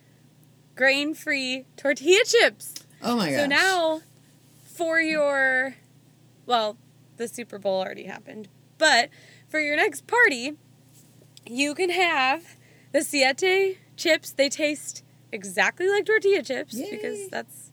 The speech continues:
Speaker 1: they, they are tortilla chips,
Speaker 2: <laughs>
Speaker 1: and some guacamole.
Speaker 2: Yay.
Speaker 1: But they have,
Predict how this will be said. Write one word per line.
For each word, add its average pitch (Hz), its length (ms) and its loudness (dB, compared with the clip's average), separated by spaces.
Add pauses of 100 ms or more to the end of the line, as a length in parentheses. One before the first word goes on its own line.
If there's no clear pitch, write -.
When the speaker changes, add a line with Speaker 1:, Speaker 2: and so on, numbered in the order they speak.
Speaker 1:
they, 226 140 -4 (180)
they 247 140 2
are 302 180 2
tortilla 311 320 -4
chips, 247 240 -6 (240)
Speaker 2:
<laughs> 262 240 -2
Speaker 1:
and 311 180 0
some 349 180 0
guacamole. 403 640 0 (320)
Speaker 2:
Yay. 226 180 -6 (180)
Speaker 1:
But 392 140 2
they 339 120 4
have, 277 420 4